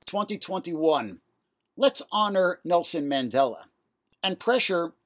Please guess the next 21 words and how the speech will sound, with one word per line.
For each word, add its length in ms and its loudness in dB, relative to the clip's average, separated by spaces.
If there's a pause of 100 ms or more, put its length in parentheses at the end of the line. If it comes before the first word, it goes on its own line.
(480)
the 120 -2
United 400 -2
States 560 -2 (280)
and 160 -2
the 140 4
other 440 4
declared 720 0 (220)
and 380 0 (160)
undeclared 880 0 (600)
nuclear 400 2
powers 680 0 (580)
to 100 -4
join 580 0 (640)
the 80 -2
Treaty 540 -2 (580)
on 160 0
the 80 0
Prohibition 840 0 (600)
of 200 4
Nuclear 420 -2
Weapons 680 -2